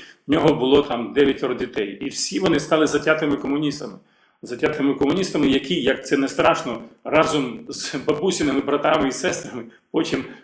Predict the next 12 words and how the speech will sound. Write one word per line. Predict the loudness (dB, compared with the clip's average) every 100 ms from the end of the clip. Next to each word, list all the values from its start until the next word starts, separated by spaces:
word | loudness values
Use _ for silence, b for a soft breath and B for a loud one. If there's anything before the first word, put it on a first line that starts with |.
| B
бабусіного | 0 4 4 4 2 0 -2 -14
батька, | -2 2 2 2
їхнього | -2 0 0 0 2
батька | 4 4 0
самого, | -6 -4 -6 -8 -12 b b
ви-, | -8 -8 -8 -16 b 2
виганяли | 2 4 2 2 0
з | 0
його | 0 2 0 -4 -6
будинку | -2 2 0 0 0
як, | 0 0 -6 B B B
е, | -10